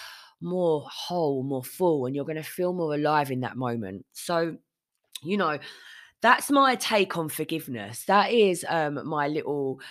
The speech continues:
pearl to give you on forgiveness and why I think it's so important and why I believe that forgiveness really is a powerful practice to allow you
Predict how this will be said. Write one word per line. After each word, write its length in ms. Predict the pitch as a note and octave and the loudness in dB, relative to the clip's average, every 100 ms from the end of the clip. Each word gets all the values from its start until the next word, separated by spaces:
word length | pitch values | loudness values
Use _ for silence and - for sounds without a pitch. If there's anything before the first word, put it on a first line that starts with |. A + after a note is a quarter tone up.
| - - - | -20 -20 -10
pearl 420 | - G#3 F3+ D3+ | 0 4 6 4
to 140 | C#3+ D#3+ | -2 -4
give 200 | F3 E3 | -4 -2
you 280 | C#3 B2 - | -2 -2 -2
on 160 | D3 | -2
forgiveness 640 | C#3+ C3+ D#3+ C3+ A#2+ A#2+ | -4 -8 -8 -6 -8 -6
and 120 | - E3+ | -8 0
why 240 | F3+ E3+ - | 4 4 6
I 160 | F#3 | 4
think 300 | A3 F#3+ D#3 | 4 0 -2
it's 140 | C3 - | -8 -4
so 180 | C3+ | -4
important 600 | B2 B2 - A2+ - B2 - | -4 -8 -12 -12 -10 -14 -10
and 220 | C#3 D3 | -10 -8
why 260 | D3+ C#3+ C3+ C#3+ | -4 -2 -2 2
I 160 | E3+ | 2
believe 400 | F#3+ E3+ C#3 C3 | 2 -2 -4 -6
that 120 | - | -10
forgiveness 680 | - D3 D3+ D3 C3 B2+ - - - - - | -12 -6 -4 -4 -4 -4 -6 -12 -14 -14 -8
really 640 | D3+ G#3 A#3+ A#3 F3+ D#3+ - | 4 6 6 4 4 2 0
is 280 | F3 D3 - | 0 0 0
a 140 | D3 | -4
powerful 640 | - - F3+ G3 F#3+ - D3+ | -4 -4 4 6 6 -2 -8
practice 640 | - B2 - A#2 A2+ - | -2 -4 -4 -6 -6 -6
to 180 | - C#3+ | -4 -2
allow 440 | D3 D3+ E3 A3 | 2 4 8 8
you 420 | G#3+ D3+ A#2+ A2 | 6 0 0 -2